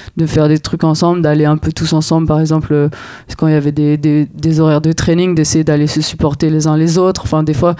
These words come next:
c'est pas, tu vis ta vie, euh, c'est juste, c'est un peu une vie de groupe, donc c'est un peu comme quand tu pars en trip, euh, avec des gens, je sais pas, t'essaies de les respecter, de les aider, de, chacun sa, sa façon d'être, mais tu vis quand même ensemble, et du coup, là, c'est un peu, euh, je trouve, le même, euh, format, c'est,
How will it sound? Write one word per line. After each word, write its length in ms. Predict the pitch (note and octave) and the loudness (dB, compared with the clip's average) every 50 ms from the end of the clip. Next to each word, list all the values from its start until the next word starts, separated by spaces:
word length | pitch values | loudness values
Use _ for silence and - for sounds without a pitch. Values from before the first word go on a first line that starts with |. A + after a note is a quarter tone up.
| - - - - - _ | -8 -16 -20 -20 -18 _
c'est 200 | - - D#3+ D#3+ | -6 -4 -2 0
pas, 180 | - E3+ E3+ | 2 0 0
tu 160 | E3+ - - | 0 -2 -4
vis 160 | E3 D#3+ F3 E3+ | -4 -4 -2 0
ta 160 | F3 E3+ E3+ | 0 0 2
vie, 300 | E3+ E3+ G3 G#3 G#3 G3 | 2 2 2 2 4 4
euh, 380 | F3+ E3+ E3 E3 D#3+ D3 G#2+ - | 4 4 4 4 2 2 0 -2
c'est 160 | - - E3+ | -2 -2 0
juste, 240 | D#3 F3+ G#3+ - - | 0 0 -2 -2 0
c'est 140 | - E3 D#3+ | 0 0 0
un 100 | D3+ D3 | 0 0
peu 140 | - F#3 | 0 -2
une 100 | F3+ F3 | 0 0
vie 120 | D#3+ E3 E3 | 0 0 -2
de 60 | D#3 | -2
groupe, 320 | D#3 F#3+ G#3 B3+ A3 G#3 | 0 0 0 0 0 0
donc 180 | D#3+ D#3+ E3 D#3+ | 0 0 0 0
c'est 120 | - - | 0 0
un 100 | E3 D#3+ | -2 0
peu 100 | D3+ - | -2 -2
comme 240 | F3+ - F#3 E3 D#3+ | -2 -2 0 0 0
quand 140 | D3+ D#3+ D#3+ | 0 -2 -2
tu 140 | D3+ - - | -2 -4 -2
pars 240 | - D#3+ D3+ D3 D3+ | -2 0 2 2 2
en 180 | D3+ D3+ D3+ | 2 0 0
trip, 320 | D3 - - F3 E3+ - D#3+ | -2 -2 -4 -4 -2 0 0
euh, 220 | D3+ D3+ D3 D3+ D3+ - - - - - | 0 0 0 -2 -4 -6 -14 -12 -6 -4
avec 220 | D#3+ D3+ D#3 D#3+ | -2 -2 -2 0
des 160 | D3+ E3+ E3+ | 0 0 2
gens, 180 | D#3+ F3+ F#3+ F#3 | 2 2 0 0
je 60 | - | -2
sais 60 | - | -2
pas, 120 | - F3+ F3 | -2 -2 -2
t'essaies 260 | - D#3+ C#3 - D3+ | -4 -4 -2 -2 -2
de 100 | C#3+ D#3 | 0 0
les 80 | D3+ | 0
respecter, 560 | D3+ D#3 - - D#3+ D3+ - - F3+ F3 - D3+ | 0 -2 -2 -4 -6 -4 -4 -2 0 0 0 0
de 40 | |
les 200 | E3 D3+ D3+ D3 | 0 -2 0 -2
aider, 320 | D#3 D3+ D3 D#3+ E3 E3 E3 | -2 -2 0 0 0 0 0
de, 240 | D#3 D3+ D3 D3 D#3 - - - - - - | 0 0 -2 -2 -4 -6 -14 -18 -18 -10 -4
chacun 380 | - - F#3+ F#3 F#3 G3 G3 G3 | -2 0 0 2 2 2 0 2
sa, 500 | - - F#3 F3 F3 E3+ E3+ E3 E3+ - - - - - | 2 2 2 4 4 4 4 2 0 -4 -8 -16 -20 -12
sa 180 | - - F#3+ F3+ | -4 -2 -2 0
façon 380 | F3 - F#3 F#3 - F#3+ F#3 F#3 | 2 0 0 0 0 0 0 2
d'être, 400 | F#3+ A3 A#3 A#3 - - G3+ F3+ | 2 2 2 2 0 0 0 0
mais 140 | F3 F3 | 0 0
tu 160 | E3+ - - E3+ | 0 -2 -2 -2
vis 180 | D#3 E3+ F3+ | -2 -2 -2
quand 100 | - E3 | 0 0
même 140 | D#3+ E3 D#3+ | 0 2 0
ensemble, 480 | D#3+ E3 - - A3 G#3+ G3 F3+ D#3 D3+ | 0 0 0 0 0 2 2 0 0 0
et 100 | D#3 D#3 | -2 -2
du 100 | - - | -4 -8
coup, 200 | - F#3 F#3+ F#3 | -6 -4 0 0
là, 160 | F3+ F3 E3+ | 0 0 0
c'est 120 | - E3 | 0 0
un 100 | D3+ D3 | -2 0
peu, 120 | D3 E3+ F3 | 0 0 2
euh, 240 | F3+ F#3 F3+ E3+ | 2 2 2 2
je 60 | E3 - | 0 0
trouve, 240 | - E3 E3 D#3+ | -4 -4 0 0
le 80 | D#3+ D3+ | 0 0
même, 240 | D3+ D#3 D#3 D#3 D#3 | 2 0 0 0 0
euh, 120 | D#3 D3+ | 0 -2
format, 460 | D3+ - - D#3+ D#3 D#3 D#3 D#3 D#3+ E3 | -2 -4 -4 -2 -2 0 0 0 -2 -4
c'est, 300 | D#3 - - - D#3+ | -6 -8 -8 -6 -8